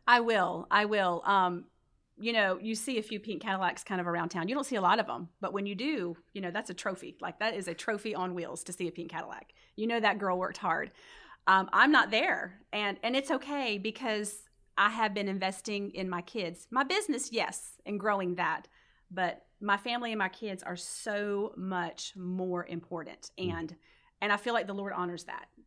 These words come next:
Speaker 1: Like, you know, priorities first. And Mary Kay is great because her philosophy was always God first, family second, career third. And if you do it in that way, everything works out. And it,
Speaker 2: That's cool.
Speaker 1: and it does.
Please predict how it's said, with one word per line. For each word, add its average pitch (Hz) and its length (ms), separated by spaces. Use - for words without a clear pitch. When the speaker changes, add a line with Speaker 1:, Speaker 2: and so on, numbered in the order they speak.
Speaker 1:
Like, 175 340
you 202 100
know, 185 120
priorities 208 560
first. 180 220
And 240 120
Mary 277 200
Kay 320 180
is 311 120
great 311 240
because 214 380
her 233 120
philosophy 233 560
was 208 140
always 196 260
God 208 260
first, 262 400
family 226 300
second, 226 400
career 202 400
third. - 400
And 185 340
if 208 240
you 226 140
do 226 260
it 226 100
in 208 120
that 196 200
way, 214 300
everything 214 380
works 214 240
out. 277 220
And 214 140
it, - 40
Speaker 2:
That's 180 160
cool. 240 180
Speaker 1:
and 240 100
it 202 140
does. 269 480